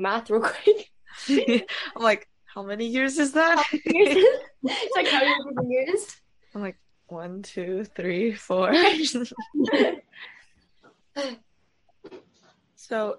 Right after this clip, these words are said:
Speaker 2: if you did not have a dress code, um, like, enforced at your school, what is, like, your top item that you would want to wear to school?
Speaker 1: Oh,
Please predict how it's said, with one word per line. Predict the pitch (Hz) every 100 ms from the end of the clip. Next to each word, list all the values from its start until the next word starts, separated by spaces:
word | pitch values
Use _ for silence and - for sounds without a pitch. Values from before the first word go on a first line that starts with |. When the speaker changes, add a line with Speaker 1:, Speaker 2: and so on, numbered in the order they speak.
| _
Speaker 2:
if | 214 254 277 - - _
you | 233 233
did | 220 214
not | 202 196 185 180
have | 202 196 196
a |
dress | 190 - 175 170
code, | - - 165 160 160 - _ _ -
um, | 165 151 160 175 _ - - _ - - _
like, | - - - - _ - -
enforced | 196 185 180 175 175
at | 185 185
your | 185
school, | - - 175 175 -
what | 180 202
is, | 226 226 _ _ -
like, | 175 170 -
your | 202 190
top | - - 190 - _
item | 170 170 175 175
that | 170 170 -
you | 180
would | 180 175 -
want | 175 180 175 -
to | 196
wear | 180 175
to | 165
school? | - - - 180 190 - - _ _ - _ _ _ _ _ _
Speaker 1:
Oh, | 247 202 -